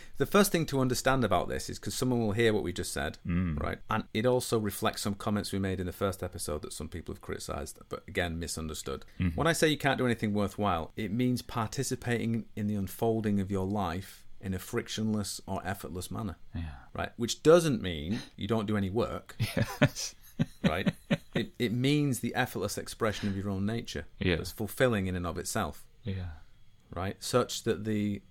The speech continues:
Speaker 1: the path and the purpose become the same thing. They become the same thing. So the details of that unfolding,
Speaker 2: Mm.
Speaker 1: right?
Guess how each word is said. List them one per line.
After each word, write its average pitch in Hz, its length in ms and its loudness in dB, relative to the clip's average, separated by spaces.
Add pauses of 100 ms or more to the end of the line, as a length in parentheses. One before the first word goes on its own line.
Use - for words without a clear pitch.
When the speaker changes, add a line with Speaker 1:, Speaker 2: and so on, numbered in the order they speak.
(120)
Speaker 1:
the 98 140 -4
path - 500 -4 (240)
and 104 180 -2
the 92 60 -6
purpose 113 540 -2
become 98 400 -4
the 98 80 -2
same 92 260 -4
thing. - 280 -6 (160)
They 90 100 -6
become 90 240 -6
the 87 80 -6
same 80 180 -6
thing. - 240 -10 (880)
So 107 420 2 (200)
the 117 160 0
details 107 1000 0 (180)
of 90 140 -6
that 101 180 -2
unfolding, 80 640 -6 (180)
Speaker 2:
Mm. 82 360 -4 (100)
Speaker 1:
right? - 200 -10